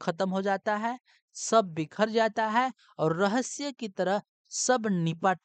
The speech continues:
निपटा दिया जाता है। इसलिए जो पल आपको मिला है, वह बहुत कीमती है, वही अनमोल है, वही सब कुछ है। वही पल को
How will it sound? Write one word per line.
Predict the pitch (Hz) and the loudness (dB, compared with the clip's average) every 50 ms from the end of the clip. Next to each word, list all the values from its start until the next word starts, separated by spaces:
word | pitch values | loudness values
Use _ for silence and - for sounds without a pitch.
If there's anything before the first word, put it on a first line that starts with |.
| - - _ - 165 | -12 -18 _ -4 -2
निपटा | 165 180 190 - - - 214 202 208 208 | 0 0 0 -2 -2 2 4 4 4 4
दिया | 165 170 165 160 151 | 2 2 2 2 2
जाता | 147 143 127 120 - 120 110 | 2 2 0 0 -2 -6 -8
है। | - - - - _ _ _ _ _ _ _ _ _ _ _ _ _ _ _ _ _ _ _ _ _ _ 214 | -10 -12 -16 -20 _ _ _ _ _ _ _ _ _ _ _ _ _ _ _ _ _ _ _ _ _ _ -4
इसलिए | 233 254 - - 262 254 254 254 262 269 269 262 240 - | -2 -2 -2 -4 -6 -6 -2 0 0 0 0 0 -4 -8
जो | 156 147 139 165 190 196 | -10 -6 2 4 4 4
पल | - - - 196 196 185 | 4 2 0 0 0 0
आपको | - 185 185 190 180 _ _ - 202 180 | 2 4 4 4 4 _ _ 2 2 2
मिला | 165 160 165 180 208 226 247 247 | 2 2 0 2 2 4 2 2
है, | 240 240 254 254 233 | 2 0 0 0 0
वह | 190 170 175 185 180 175 | 0 2 2 2 2 2
बहुत | 151 147 151 151 170 185 - _ | 0 -2 0 0 0 0 -2 _
कीमती | - 196 196 202 190 - 247 254 | -4 -4 -2 -2 -2 -4 -2 -2
है, | 247 233 240 247 247 233 - - | -2 -2 -2 -2 -2 -4 -4 -6
वही | 165 160 170 175 175 170 165 190 220 233 - _ _ | -6 -2 0 0 0 0 0 -4 -6 -8 -8 _ _
अनमोल | 165 165 170 170 180 196 214 233 247 233 | -4 -2 -2 -2 0 0 0 0 0 -2
है, | - 233 254 262 240 | -4 -6 -4 -4 -2
वही | 185 156 147 151 160 170 175 190 240 254 | -4 -4 -4 -4 -4 -4 -4 -4 -6 -8
सब | - - - 185 165 160 _ - | -8 -6 -4 -4 -4 -4 _ -8
कुछ | 254 262 220 - 233 | -8 -8 -6 -4 -2
है। | 247 254 233 | -2 -2 -2
वही | - 160 156 160 175 185 226 269 | -4 -4 -4 -4 -2 -2 -4 -6
पल | - _ - 185 180 180 | -6 _ -2 -2 -2 -2
को | 175 - - 190 208 233 | -2 -2 0 0 0 0